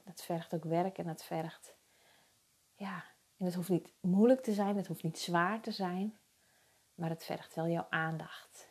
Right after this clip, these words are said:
en werk en commitment. Dit is wat ik nu met je wilde delen. Ehm,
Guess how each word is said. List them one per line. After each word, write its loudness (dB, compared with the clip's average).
en -8
werk -6
en -8
commitment. -12
Dit 10
is 12
wat 10
ik 6
nu 12
met 6
je 6
wilde 6
delen. 4
Ehm, 2